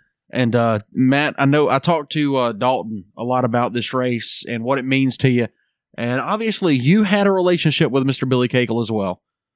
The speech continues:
So before we close out the ra-, or the, uh, the program here this week, I've definitely got to get some of your thoughts on your relationship with Mister Billy and what this race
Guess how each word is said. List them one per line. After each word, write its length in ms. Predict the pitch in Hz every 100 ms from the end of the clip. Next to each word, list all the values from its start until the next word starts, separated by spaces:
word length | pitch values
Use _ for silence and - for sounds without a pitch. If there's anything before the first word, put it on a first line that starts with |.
| _ _ _
So 480 | - 147 139 131 131
before 320 | 123 - 185
we 100 | 214
close 300 | 175 175 143
out 200 | 151 143
the 80 | 131
ra-, 340 | 131 131 131 -
or 160 | 127
the, 240 | 123 127 123
uh, 140 | 120
the 120 | 110
program 540 | 110 131 127 117 117 110
here 200 | 117 113
this 180 | 113 120
week, 280 | 113 104 - _ _ _ _ -
I've 340 | 139 127 117
definitely 360 | 131 160 160 147
got 320 | 143 139 -
to 280 | - 135 127
get 220 | 117 143
some 200 | - 151
of 60 | 135
your 200 | 127 147
thoughts 760 | - 131 123 117 - - - -
on 720 | 117 117 117 113 113 110 101 95 _ _ _ -
your 220 | 107 151
relationship 600 | 160 147 139 131 - 120
with 120 | 127
Mister 240 | 127 - 127
Billy 480 | 123 120 117 113
and 220 | - 120 117
what 240 | 160 143
this 240 | 156 151
race 540 | 151 143 139 120 -